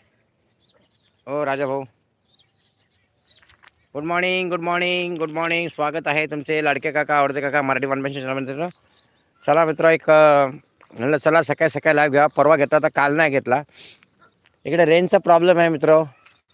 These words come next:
हो, आमच्या दादांची शेती आहे बघा, कलिंगड कसे लावलेले आहेत. आता काही दिवसांनी तुम्हाला कलिंगड बघायला मिळतील छान छान.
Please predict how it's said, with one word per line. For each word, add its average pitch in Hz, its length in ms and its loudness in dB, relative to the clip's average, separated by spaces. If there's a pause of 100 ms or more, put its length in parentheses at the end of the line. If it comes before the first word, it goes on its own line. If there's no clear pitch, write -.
(960)
हो, 143 80 0
आमच्या 156 320 2
दादांची 151 600 0
शेती 147 280 -2
आहे 143 100 2
बघा, 147 280 -2
कलिंगड 143 320 0
कसे 139 260 -4
लावलेले 127 300 0
आहेत. 127 100 -2 (760)
आता - 120 -10
काही 151 180 0
दिवसांनी 151 260 -4
तुम्हाला 151 220 -2
कलिंगड 143 380 0
बघायला 139 300 2
मिळतील 135 320 -4 (100)
छान 127 180 -4
छान. 135 180 -8